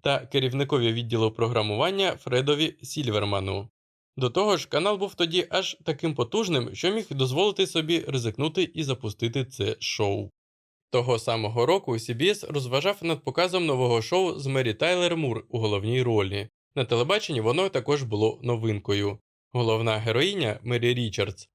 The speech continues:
молода самотня жінка, котру цікавить не створення родини, як фактично кожну попередню телевізійну героїню, а кар'єрне просування. C B S прогнав перше шоу через аналізатор програм.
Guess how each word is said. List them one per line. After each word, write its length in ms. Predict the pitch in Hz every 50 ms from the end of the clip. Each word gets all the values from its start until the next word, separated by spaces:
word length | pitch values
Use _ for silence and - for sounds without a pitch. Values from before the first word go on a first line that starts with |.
| _ _ -
молода 440 | 127 127 123 120 117 113 117 107 107
самотня 500 | - - 110 110 107 101 98 110 110 117
жінка, 400 | 123 170 208 214 208 214 196 175
котру 300 | - 208 214 - 180 170
цікавить 580 | 175 - 139 - 160 175 185 185 185 180 - -
не 180 | - 147 147
створення 460 | 135 139 - 190 220 208 190 156 131
родини, 480 | 120 123 120 117 117 110 107 107 110 113 -
як 160 | 120 120 -
фактично 500 | - 127 123 - - 123 - - 120 110
кожну 320 | - 135 120 123 117 110
попередню 540 | 107 117 110 - 123 120 117 110 107 110 110
телевізійну 580 | 110 - 110 113 113 113 113 110 113 107 104 107
героїню, 600 | 113 120 117 120 127 123 117 110 104 107 104 - _ _
а 100 | - 131
кар'єрне 520 | - - 107 101 113 131 156 160 156 151 143
просування. 880 | - 131 131 - - 151 131 123 117 107 98 98 95 95 98 95 98 - _ _ _ _ _ _ _ _ _ _ _ -
C 200 | - - 127 113
B 20 |
S 200 | 143 190 214 208
прогнав 420 | - 165 160 160 156 147 147 139 -
перше 280 | - 131 131 - 127
шоу 260 | 120 - - 196 202 190
через 340 | - 160 156 151 151 147 -
аналізатор 600 | - 135 131 120 113 110 120 120 120 - 131 127
програм. 540 | - - 135 135 139 135 123 101 95 95 98